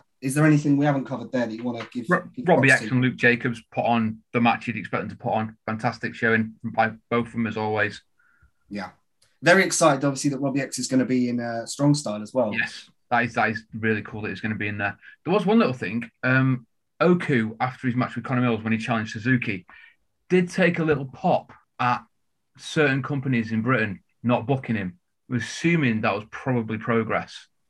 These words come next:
Speaker 2: and probably for Super Strong Style. That's completely alleged speculation on my part, but that's kinda what I thought it was implied, which is interesting.
Speaker 1: He, uh, he's, he's absolutely killing it in Rev Pro, though, isn't he, Oku?
Speaker 2: God, yeah.
Speaker 1: I mean, he's got it made.
Speaker 2: Yeah.
Speaker 1: James, anything to add?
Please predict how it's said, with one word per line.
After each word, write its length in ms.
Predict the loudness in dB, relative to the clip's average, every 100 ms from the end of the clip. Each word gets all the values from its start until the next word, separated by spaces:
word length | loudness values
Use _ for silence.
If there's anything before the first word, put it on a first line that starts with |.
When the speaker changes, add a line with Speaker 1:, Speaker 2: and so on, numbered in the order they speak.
| -8
Speaker 2:
and 120 | -8
probably 300 | -2 0 0
for 120 | -4 -6
Super 220 | -8 -4
Strong 240 | -4 -4
Style. 280 | -2 -4 -4 _ _ _ -2
That's 220 | -2 -2 _
completely 400 | -2 0 0 2
alleged 260 | 4 2 2
speculation 580 | -4 -2 0 0 0
on 80 | -2
my 140 | 0 0
part, 300 | 0 -2 -4 _ _ _ _
but 140 | 0
that's 140 | 0 -2
kinda 200 | -2 0
what 160 | 0
I 100 | 0
thought 180 | -2 -8
it 40 | -8
was 120 | -10
implied, 400 | -4 -2 -2 -6 _ _
which 140 | -10 -8
is 80 | -8
interesting. 460 | -10 -10 -12 -12 -16 _ -20 _ _ _
Speaker 1:
He, 240 | _ 4 6
uh, 220 | 4 4
he's, 220 | 4 4
he's 180 | 4 4
absolutely 380 | 4 0 -10 -8
killing 240 | 0 2 2
it 60 |
in 80 | 0
Rev 200 | -2 -4
Pro, 120 | -4
though, 100 | -2 -2
isn't 100 | 0
he, 120 | 0
Oku? 100 | 0
Speaker 2:
God, 160 | 0
yeah. 60 | 2
Speaker 1:
I 40 |
mean, 280 | 2 2 0 _
he's 100 | -6
got 160 | 0 0
it 100 | 2
made. 320 | 2 2 -2 _ _ _ -10
Speaker 2:
Yeah. 180 | -10 -10 _ -20 -20 _ _ _ _
Speaker 1:
James, 280 | 6 8 8
anything 340 | 6 4 2 4
to 100 | 4
add? 220 | 4